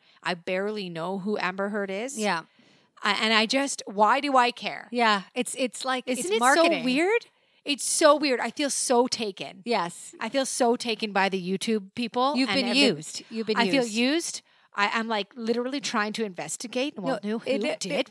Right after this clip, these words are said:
Speaker 1: what?
Speaker 2: Yeah, no, it's like, it's, it's on Instagram too. I, I, I simply cannot click on that. If I do, you won't see me for a week.
Speaker 1: If anybody else is gone down,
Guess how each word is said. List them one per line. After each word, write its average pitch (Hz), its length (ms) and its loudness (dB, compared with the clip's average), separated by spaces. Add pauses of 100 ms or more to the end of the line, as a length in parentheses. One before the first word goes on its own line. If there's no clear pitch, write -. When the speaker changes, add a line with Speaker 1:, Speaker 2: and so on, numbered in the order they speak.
Speaker 1:
what? 508 280 8 (140)
Speaker 2:
Yeah, 254 240 4
no, 254 200 2
it's 226 160 -2
like, 262 240 0
it's, 247 140 -2 (180)
it's 240 120 -2
on 262 140 4
Instagram 185 560 -2
too. 175 300 -6 (380)
I, 226 120 4 (220)
I, 226 220 2 (300)
I - 100 2
simply 262 500 -4 (560)
cannot 220 680 -6
click - 220 -8
on 247 100 0
that. 269 220 -2 (140)
If 226 200 -6
I 233 140 -2
do, 240 300 -2
you 233 140 -4
won't 214 200 -2
see 233 200 -4
me 196 100 -4
for 170 160 -8
a 165 60 -6
week. 165 300 -14
Speaker 1:
If - 140 -4
anybody 330 460 4
else 247 300 4
is 220 360 0
gone 202 340 0
down, 190 480 0